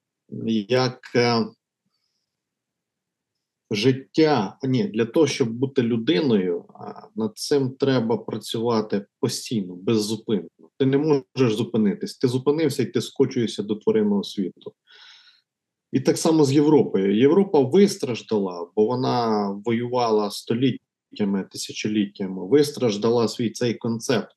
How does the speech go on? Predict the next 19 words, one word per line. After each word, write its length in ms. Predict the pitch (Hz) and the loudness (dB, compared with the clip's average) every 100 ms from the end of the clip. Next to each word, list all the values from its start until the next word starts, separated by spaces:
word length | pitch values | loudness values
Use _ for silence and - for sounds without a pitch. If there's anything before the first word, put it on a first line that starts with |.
| - _ | -20 _
Але 600 | 143 127 147 156 151 147 _ _ - _ _ | -2 2 4 4 2 -4 _ _ -20 _ _
те, 140 | 139 135 | 2 2
що 160 | - | 0
відбувається 680 | 135 123 131 143 139 127 - | -2 0 4 6 4 2 0
в 120 | 131 180 | -2 0
нас, 300 | 175 135 - | -2 -2 -2
це 120 | 139 | 0
нагадування 880 | 139 139 143 147 131 120 123 123 110 | 2 2 2 2 2 0 0 0 -2
того, 580 | - 117 104 135 190 - _ _ - _ | 2 2 4 4 2 -4 _ _ -20 _
що 240 | - - 127 | -16 -2 2
не 120 | 139 | 4
можна 500 | 143 165 147 120 104 | 4 4 4 2 2
одного 640 | 110 107 127 117 113 113 117 | 2 0 0 2 2 2 2
разу 340 | 123 110 104 | 2 2 2
утвердити 800 | 101 123 - 135 127 110 104 107 | 0 -4 2 2 2 0 0 0
і 80 | 95 | 0
досягнути, 720 | 107 - 101 127 156 131 104 - | -2 -2 -2 -2 -2 0 0 0
і 80 | 107 | 0
забути. 580 | 107 104 107 92 - | 2 0 -2 -4 -6